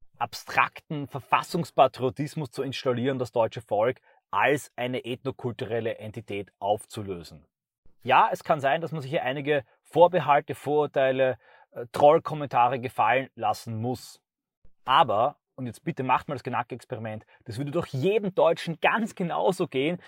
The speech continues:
wenn er in ein anderes Land auswandert, sich dort assimiliert und dann dort Teil der patriotischen Kräfte wird,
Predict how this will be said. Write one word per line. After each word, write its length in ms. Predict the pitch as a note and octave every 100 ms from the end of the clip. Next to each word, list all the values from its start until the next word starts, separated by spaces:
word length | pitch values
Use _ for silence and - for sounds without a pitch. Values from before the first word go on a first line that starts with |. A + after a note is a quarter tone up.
| -
wenn 180 | - D#3+ -
er 240 | D3+ G3
in 80 | F3+
ein 100 | E3
anderes 440 | B2 E3+ F#3 D#3+ C#3
Land 300 | C3 D3 -
auswandert, 680 | C3 F#3 C3 B2 C3 D#3 - _ _ _
sich 260 | - F#3 -
dort 180 | E3+
assimiliert 680 | C#3+ D3 D3 C#3 B2+ E3 G3 -
und 220 | F3 C4+ _
dann 340 | D3 C#3 G#3 F3+
dort 360 | - D#3+ G3 - -
Teil 400 | - C3+ G#3 G3
der 140 | G3
patriotischen 920 | - F3+ D#3 D#3 F3+ G#3 G#3 - F#3
Kräfte 560 | - - G#3+ - E3+ C#3
wird, 260 | F#3 G#3+